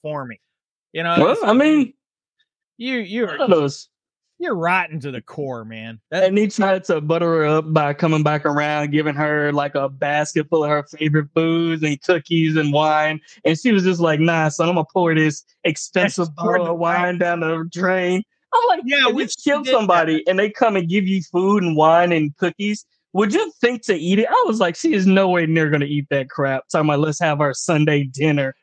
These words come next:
Speaker 1: Yes,
Speaker 2: Shot me in the face. <laughs>
Speaker 1: Well, now, when she poured the wine out, I thought she was gonna poison him. That's what I thought she was doing.
Speaker 2: I thought she was gonna make it into, like, a weapon or something like that to try to kill him again. Every time she kinda, like,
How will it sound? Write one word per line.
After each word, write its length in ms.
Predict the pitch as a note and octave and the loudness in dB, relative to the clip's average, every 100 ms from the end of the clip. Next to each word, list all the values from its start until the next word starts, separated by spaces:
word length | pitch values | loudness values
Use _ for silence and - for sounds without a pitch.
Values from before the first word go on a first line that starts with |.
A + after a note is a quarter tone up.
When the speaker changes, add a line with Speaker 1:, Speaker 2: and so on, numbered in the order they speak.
| _ | _
Speaker 1:
Yes, 360 | D3+ D3 D3+ D3+ | -6 -4 -4 0
Speaker 2:
Shot 200 | A#3+ C4+ | 0 2
me 80 | C#4 | 2
in 40 | B3 | 2
the 100 | - | 0
face. 480 | C4+ B3 G#3+ - - _ | 0 0 -4 -10 -20 _
<laughs> 60 | _ _ _ _ _ _ - G#5 - - _ _ _ _ _ _ _ _ _ _ - | _ _ _ _ _ _ -12 -12 -10 -20 _ _ _ _ _ _ _ _ _ _ -4
Speaker 1:
Well, 220 | A#3+ B3+ A3 | 0 0 2
now, 240 | A#3+ A#3 G#3+ | 4 4 4
when 220 | A3 F#3 | 0 -2
she 260 | - C4 | -6 -10
poured 320 | - B3+ A#3+ G3 | -6 0 0 -2
the 80 | |
wine 360 | E3+ D3+ E3 G3+ | -4 -2 -2 -2
out, 300 | A3 A#3 A#3+ _ D3+ | -2 -4 -6 _ 2
I 160 | G3 | 2
thought 320 | - F#3 D#3 | 2 -4 -6
she 160 | - F3 | -6 -4
was 180 | E3 C3+ | -4 -4
gonna 200 | C#3+ A#2+ | -8 -8
poison 460 | - D#3+ F#3 C3+ | -4 -4 -4 -8
him. 100 | F2+ _ _ _ C3+ | -16 _ _ _ -4
That's 200 | E3+ F3+ | -4 -2
what 120 | C#3 | -2
I 100 | E3+ | -2
thought 260 | F3 A#2+ | -4 -10
she 160 | - A#2 | -10 -14
was 140 | A2 A2 | -14 -14
doing. 280 | G2+ F#2 _ _ - | -16 -18 _ _ -2
Speaker 2:
I 60 | A#3 | 0
thought 100 | A#3+ | 0
she 120 | D#3 | 0
was 0 | |
gonna 160 | D3+ D3 | 2 2
make 140 | D#3 | 2
it 100 | D3 | 2
into, 160 | C#3+ D3 | 2 2
like, 160 | C3+ A#2 | 0 2
a 60 | |
weapon 340 | A#2+ D3+ C#3+ C3+ | 2 2 2 0
or 20 | |
something 240 | B2+ C#3 C#3 | 0 2 2
like 140 | C3 | 0
that 120 | C#3 | -2
to 60 | B2+ | -2
try 200 | D3+ C3+ | 0 0
to 80 | B2 | 0
kill 180 | D#3+ C#3 | 0 2
him 80 | |
again. 280 | C3 C3 C3+ - | 2 2 0 0
Every 200 | B4+ E4+ | -2 0
time 260 | B3+ A3 | 0 0
she 160 | - D#3+ | -4 -4
kinda, 260 | F#3+ E3 D3 | 0 2 2
like, 280 | C#3 C3 | 0 -4